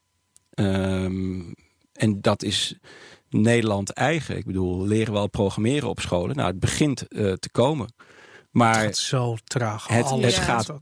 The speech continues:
Speaker 1: het gaat te traag.
Speaker 3: Ja.
Speaker 1: Eh,
Speaker 2: Ja.
Speaker 1: en, en, en daarin zie je dus weer: hebben we een gedegen richting met, waar we zeggen van, nou, Nederland wil een aantal zaken betekenen in de rest van de wereld. Dan moeten we dus ook A, B, C, D en E doen, want anders dan komen we daar niet.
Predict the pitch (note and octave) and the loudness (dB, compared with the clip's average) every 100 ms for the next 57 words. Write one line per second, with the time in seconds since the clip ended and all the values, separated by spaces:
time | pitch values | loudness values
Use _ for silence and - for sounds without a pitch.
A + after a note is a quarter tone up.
0 | - A2 - D3+ F3 F3 - G#2 - - | -2 0 2 2 0 -2 -2 0 -2 -8
1 | - - - A2+ A2+ G#2+ G#2+ G#2+ A2 - | -18 -10 -2 2 4 2 2 0 0 0
2 | A#2 - A2+ A2 G#2 A#2 A2 A2+ B2 A#2+ | -2 0 0 -2 -2 -2 0 2 2 0
3 | C#3+ B2 B2 E3+ A#2+ G2+ G2 F#2+ B2+ - | -2 -2 -2 -2 -2 -2 -2 -2 -2 -6
4 | - - - - C#3+ D3+ B2 B2 B2+ A2+ | -18 -20 -20 0 2 4 2 2 0 -2
5 | A#2 G#2+ C3 B2+ A2+ G#2 B2 D3+ - A2 | -2 0 2 2 -2 0 0 0 0 -2
6 | F#2+ F#2 A#2 A#2 G#2 - A#2 A#2 A2+ G#2+ | -2 -4 0 0 -2 -6 0 2 2 2
7 | A#2 A2 G#2+ A#2+ G#2+ G#2+ C3 A#2 G#2+ G#2+ | 0 -2 0 0 2 2 0 0 -2 0
8 | A#2+ A2+ - A#2+ A2 G2 A2 G#2+ G#2 G2+ | 0 0 -2 -4 -4 -2 0 0 -2 -4
9 | - B2 C#3 C3+ B2+ B2+ C3 - B2 C3 | -2 -2 -2 -4 -4 -4 -4 -6 -4 -2
10 | C#3 B2+ A#2 A#2+ C#3+ C3 A#2 A2 A#2 G#2+ | -2 2 2 2 0 0 0 2 0 0
11 | A#2 A#2 G#2+ G#2+ G2+ - G#2+ G#2 G2 F#2+ | 0 0 2 0 0 0 0 0 -2 -4
12 | - - A#2+ A2+ G#2+ - C#3+ B2 G#2+ G#2+ | -4 0 2 2 -2 0 0 2 0 -2
13 | - A#2+ B2+ A#2 A#2 A2+ A#2 - | 0 2 2 2 2 0 -2 -6